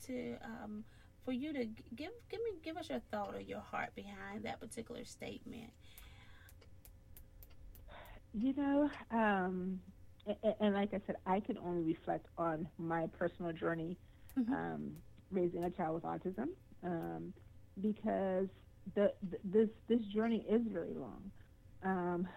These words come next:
Speaker 2: because you don't know what's going to happen from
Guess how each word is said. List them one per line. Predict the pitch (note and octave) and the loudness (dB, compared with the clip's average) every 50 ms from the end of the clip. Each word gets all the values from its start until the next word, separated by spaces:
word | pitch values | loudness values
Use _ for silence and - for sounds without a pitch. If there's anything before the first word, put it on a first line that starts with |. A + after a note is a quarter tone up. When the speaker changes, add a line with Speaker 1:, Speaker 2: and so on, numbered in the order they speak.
| - G#3+ G3 | -4 0 2
Speaker 2:
because | G3+ G3 - - G#3+ F#3 F#3+ F#3+ F#3+ - - - - - - F3 E3 D#3+ | 2 2 4 4 4 4 4 4 2 0 -6 -18 -18 -14 -10 -8 -4 0
you | F3+ A3 A#3 G#3 | 2 4 4 4
don't | G3+ G#3+ G3+ G3+ G#3 G3+ C#3+ D3 | 6 6 6 6 4 2 0 0
know | F#3+ F#3 F#3 F#3 F3+ F3+ F3+ F3+ F3+ F3 | 0 0 2 2 4 4 4 4 4 4
what's | E3+ F3 F3 F3 - - | 4 2 2 0 -2 -4
going | E3+ D#3+ E3 - | -4 -4 -4 -4
to | E3+ D#3+ | -4 -2
happen | F3 E3+ D#3+ E3 - E3+ E3 E3+ - - | -2 0 -2 -2 -2 -4 -6 -6 -6 -4
from | - E3 D#3+ E3 E3 E3 E3+ | -4 -2 -2 -2 -2 -4 -6